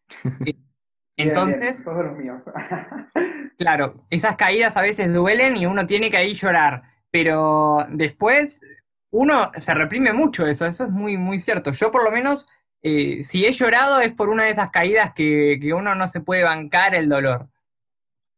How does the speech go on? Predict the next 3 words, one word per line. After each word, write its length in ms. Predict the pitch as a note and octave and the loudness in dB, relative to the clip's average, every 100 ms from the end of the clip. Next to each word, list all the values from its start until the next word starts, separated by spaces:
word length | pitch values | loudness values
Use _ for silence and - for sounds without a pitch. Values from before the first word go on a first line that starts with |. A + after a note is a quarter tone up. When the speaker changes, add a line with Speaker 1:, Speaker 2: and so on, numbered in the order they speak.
| _ _ _ _ _ _ _ _ _ _ _ _ - _ - _ _ _ _ _ _ _ _ _ _ | _ _ _ _ _ _ _ _ _ _ _ _ -20 _ -20 _ _ _ _ _ _ _ _ _ _
Speaker 1:
Eva, 420 | C3+ C#3+ D3+ D3+ | 0 2 0 -4
Speaker 3:
Exacto. 120 | D3 | -6
Speaker 1:
Brian. 560 | D#3 B2+ C#3 D3 D3 - | -4 -2 -2 -4 -8 -14